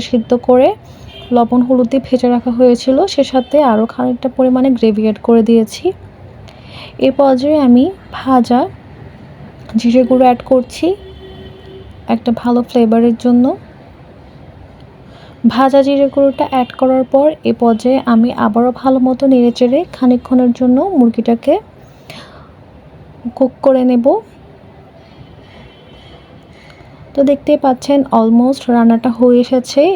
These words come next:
এই পর্যায়ে আমি গরম মশলা পাউডার অ্যাড করেছি স্বাদ মতো। তো রেডি হয়ে গেল চটজলদি আলু দিয়ে দেশি মুরগির ঝোলের রেসিপি। আশা করছি আপনাদের এই সহজ পদ্ধতিতে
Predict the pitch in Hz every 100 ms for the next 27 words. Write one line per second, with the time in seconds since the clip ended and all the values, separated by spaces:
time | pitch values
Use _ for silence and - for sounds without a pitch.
0 | - 226 226 220 208 247 247 226 254 269
1 | 214 214 214 214 - 240 240 233 233 233
2 | - 247 240 - 285 320 277 262 262 254
3 | 254 339 - - - - - - - -
4 | 277 285 277 294 302 302 294 294 302 330
5 | 269 247 233 254 247 247 269 - 226 220
6 | 240 233 247 254 330 240 214 - 240 233
7 | 220 240 226 - 254 240 240 233 226 233
8 | 233 277 403 - - - - - - -
9 | - - - - - - - - 233 233
10 | 277 - 262 - 311 277 226 - 233 226
11 | 277 - 254 - 269 269 262 - 254 254
12 | 254 240 277